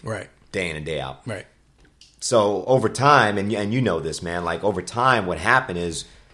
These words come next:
Speaker 2: what I thought I needed to do as a business became more aligned with why I do what I do.
Speaker 1: Right.
Speaker 2: My whys,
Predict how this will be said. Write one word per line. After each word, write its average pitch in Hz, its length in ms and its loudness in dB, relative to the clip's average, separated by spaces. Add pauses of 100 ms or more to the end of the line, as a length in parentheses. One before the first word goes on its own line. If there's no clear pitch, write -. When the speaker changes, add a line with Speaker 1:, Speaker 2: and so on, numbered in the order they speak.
(880)
Speaker 2:
what 110 200 2
I 104 80 6
thought 123 300 8
I 110 100 6
needed 107 240 -2
to 92 60 -8
do 104 180 2
as 87 100 0
a 85 60 -4
business 113 400 0
became 98 360 -6
more 92 200 -2
aligned 87 440 2
with 85 160 -10
why 85 440 2 (120)
I 101 160 -2
do 87 160 -4
what 73 160 -6
I 92 180 0
do. - 220 -12 (140)
Speaker 1:
Right. 107 160 -2
Speaker 2:
My 95 140 2
whys, 113 420 6